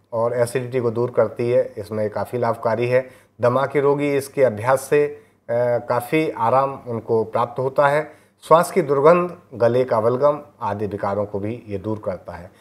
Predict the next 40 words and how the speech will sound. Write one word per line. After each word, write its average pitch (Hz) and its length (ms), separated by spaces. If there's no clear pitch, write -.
लेकिन 127 320
ध्यान 131 240
रहे 165 300
कि - 600
उच्च 175 220
रक्तचाप 135 720
से - 160
पीड़ित 175 360
जो 120 180
व्यक्ति 113 360
हैं, 147 320
यानी 104 280
हाई 120 280
ब्लड 147 200
प्रेशर 123 260
के 113 120
जो 107 120
लोग 131 260
हैं, 156 200
वो 127 100
अभ्यास 131 640
बिल्कुल 135 380
इस - 140
तरह 104 160
का 101 140
ना 104 160
करें। 160 300
आमाशय 160 440
में 180 120
अल्सर 160 460
है, 175 360
आमाशय 120 260
से 143 80
संबंधित 143 420
कोई 139 200
प्रॉब्लम 131 420
है, 170 280
या 127 100
हृदय 165 300
संबंधी 131 600